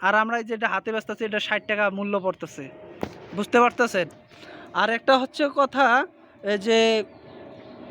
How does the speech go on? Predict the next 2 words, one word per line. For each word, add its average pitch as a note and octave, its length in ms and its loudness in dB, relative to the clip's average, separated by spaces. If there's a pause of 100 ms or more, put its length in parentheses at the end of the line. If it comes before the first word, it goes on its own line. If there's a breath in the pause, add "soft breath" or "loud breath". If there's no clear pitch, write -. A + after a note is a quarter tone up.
(1300)
এ, G3+ 360 4 (320)
আমি B3 460 0